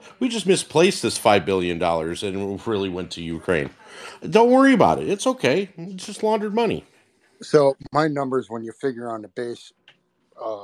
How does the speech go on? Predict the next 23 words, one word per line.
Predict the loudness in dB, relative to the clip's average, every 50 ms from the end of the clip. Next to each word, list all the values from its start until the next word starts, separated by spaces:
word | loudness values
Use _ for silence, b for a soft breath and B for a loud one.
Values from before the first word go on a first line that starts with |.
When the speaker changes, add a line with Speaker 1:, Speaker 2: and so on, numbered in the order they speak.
| -12 -6 -2
Speaker 2:
average | 0 0 0 -2 -4 -10 -18 -18 _ _ _ _ _ _ _ _ _
salary | -20 -20 -20 -12 -8 -6 -6 -6 -6 -8 -10 -12 -16 -16
income, | -12 -12 -12 -12 -12 -14 -18 -18 -18 -20 -20 _ _ _ _ _ _ _ _ _ _ _ _ _ _ -6
right, | -4 -2 -2 -4 -6 -8 _ _ _ _ _ _ _ _ _ _ _ _ _ -10
and | -8 -8 -4 0
figure | 2 2 4 4 2 -2
that | 0 -2 -4 0 0
that | 2 2 0 _ _ -4
base | -4 -4 -4 -6 -8
salary | -6 -4 -2 -2 -2 -4 -6 -8 -12 -10 -6 -6
income | -6 -6 -6 -10 -14 -14 -12 -14 -16 _ _ _ _ _ _ _ _ -6
is | -4 -4 -6 -8
ninety | -14 -12 -8 -4 -2 -2 0 -2 -2 -6 -8
percent | -8 -10 -12 -10 -6 -6 -6 -4 -6
of | -8 -12
the | -14
three | -12 -6 -4 -4 -2
hundred | -2 -4 -6 -6 -12
and | -14 -12
fifty | -12 -12 -10 -8 -8
million | -6 -6 -6 -6 -6 -4
population. | -2 -4 -4 -4 -6 -8 -4 -4 -4 -4 -6 -14 _ _ b b b b b b b b b b b b b b b b b b b b b b b b _ _ _ _ _ _ -6
So | 2 4 6 6 6 4 0